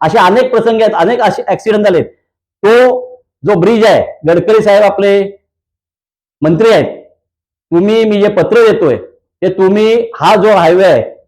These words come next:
हा जो ब्रिज आहे, तो प्रांत ऑफिसला उतरतोय, तो जो ब्रिज आहे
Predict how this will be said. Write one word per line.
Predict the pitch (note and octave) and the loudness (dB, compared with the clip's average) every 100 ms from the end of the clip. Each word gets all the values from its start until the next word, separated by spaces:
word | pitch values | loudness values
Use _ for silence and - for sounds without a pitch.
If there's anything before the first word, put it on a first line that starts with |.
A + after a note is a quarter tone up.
| - | -4
हा | D3+ | 0
जो | G3 | 2
ब्रिज | F3+ A3+ G#3 | 2 2 2
आहे, | F#3 C#3 | 0 0
तो | - _ F3+ | -8 _ -6
प्रांत | D3+ F#3+ A3 | 0 0 2
ऑफिसला | A3+ A3 F#3 G3 | 0 0 0 0
उतरतोय, | F3+ F3+ F3+ G3 | 0 -2 -2 -2
तो | F#3+ G3 | 0 0
जो | F#3+ E3 | 0 0
ब्रिज | F3 E3+ | -2 0
आहे | D#3 E3 | 0 0